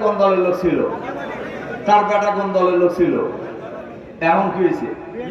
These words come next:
আচ্ছা, সেই দল এখন আর নাই। এরপরে দুই তিনটার মধ্যে দুইটা গেলে আর কয়টা থাকে? এরা আগে ক্ষমতায় ছিল না?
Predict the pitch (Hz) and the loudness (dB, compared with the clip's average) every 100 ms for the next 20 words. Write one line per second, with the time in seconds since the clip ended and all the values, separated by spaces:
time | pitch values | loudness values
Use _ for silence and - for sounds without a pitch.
0 | 190 - - - - - - - - - | -10 -10 -10 -10 -12 -4 -2 0 -2 -2
1 | - - 175 190 190 185 190 190 175 160 | -6 0 2 4 4 4 2 0 0 0
2 | 127 - - 156 170 170 - - - - | -2 -4 -10 -12 -12 -12 -16 -20 -20 -20
3 | - - - - - - - - - - | -20 -20 -20 -20 -20 -18 -18 -18 -18 -16
4 | - - - - - - - - - - | -16 -16 -18 -18 -18 -18 -20 -20 -20 -18
5 | - - - - - 190 233 220 214 202 | -18 -18 -18 -18 0 4 6 4 2 0
6 | 214 214 - 240 226 240 233 233 - 214 | -2 -4 -2 -2 0 0 0 0 0 0
7 | 226 220 208 214 208 202 196 190 190 - | 4 4 4 4 2 4 4 4 2 0
8 | - - - 196 202 226 202 190 - 151 | -4 -8 -10 -10 -10 -8 -8 -8 -10 -12
9 | 147 - 143 120 101 - - - - - | -16 -16 -14 -14 -16 -16 -16 -18 -16 -14
10 | - - 156 175 170 - 175 170 170 170 | -4 4 6 6 6 4 0 -2 -4 -4
11 | 175 - 185 170 175 - | 0 0 0 2 2 2